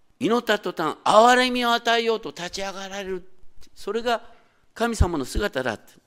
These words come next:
ね。そのことが、ここのところにですね、私たちは本当に祈る前から、「神様、私を聞いてくださる」って書いてある。さらに六十五章の二十五節に、「狼は子羊と共に草をはみ、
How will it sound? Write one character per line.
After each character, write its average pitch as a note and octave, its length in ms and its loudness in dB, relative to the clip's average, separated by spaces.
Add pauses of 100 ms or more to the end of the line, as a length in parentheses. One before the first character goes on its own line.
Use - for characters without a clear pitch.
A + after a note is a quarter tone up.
ね。 A#3 100 -12 (640)
そ - 180 2
の A#3 120 0
こ A#3 100 -2
と G#3+ 160 -2
が、 G#3 320 2 (300)
こ C3 140 -12
こ D#3 80 -6
の D3+ 80 -4
と D#3+ 120 -6
こ D#3+ 80 -8
ろ D3+ 40 -4
に A#2+ 120 -6
で G#2 100 -14
す - 100 -16
ね、 D3+ 200 0
私 B2+ 300 -8
た A#2+ 100 -10
ち - 180 -8
は D3+ 180 2 (240)
本 G3 220 -4
当 G#3 200 2
に D3 160 0
祈 E3 160 -2
る E3+ 100 -4
前 D#3 220 -4
か C3 160 -12
ら、 C#3+ 200 -2 (360)
「神 C#3 200 -4
様、 A2+ 220 -8
私 B2 380 -10
を C3+ 360 -4
聞 C3+ 140 -8
い B2 60 -8
て G#2 260 -8
く - 80 -18
だ A2+ 120 -6
さ A#2 140 -6
る」 - 60 -10
っ - 20 -20 (300)
て - 140 -20
書 F2+ 80 -20
い - 20 -20
て - 100 -20
あ G#2 40 -20
る。 - 60 -20 (460)
さ A#3+ 160 -2
ら A#3 100 2
に F#3+ 100 -2
六 E3+ 260 -4
十 F#3 180 -2
五 F3+ 140 -2
章 C#3+ 240 -4
の F#3 220 -2 (180)
二 E3 140 -4
十 B2+ 180 -6
五 A2+ 120 -8
節 - 320 -12
に、 A2 240 -10 (360)
「狼 G3 580 4
は C#3+ 80 0
子 F3+ 240 -2
羊 - 180 -8
と G3 120 -2
共 E3+ 260 -6
に F3 140 -6
草 E3 280 -4
を A#2+ 60 -4
は C3+ 140 -6
み、 B2 140 -6